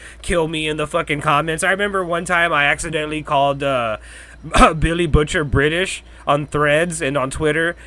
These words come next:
and everybody was like, He ain't British, mate! He's Australian!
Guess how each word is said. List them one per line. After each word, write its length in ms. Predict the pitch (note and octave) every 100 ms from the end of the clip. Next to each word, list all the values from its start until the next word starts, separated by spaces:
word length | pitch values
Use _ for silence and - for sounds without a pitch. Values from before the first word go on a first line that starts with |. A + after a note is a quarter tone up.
| -
and 140 | C#3+
everybody 440 | C#3+ D#3 D3 D3
was 180 | D#3 D#3+
like, 200 | D#3+ D#3+ - -
He 240 | D4+ E4
ain't 240 | D4 B3 G3+
British, 460 | A#3+ B3 A#3+ A#3+
mate! 420 | A#3+ B3 D4+ E4 - -
He's 220 | - D4+
Australian! 1000 | C4 C4+ - E4 D#4 D4 C#4 B3 G#3+ F3+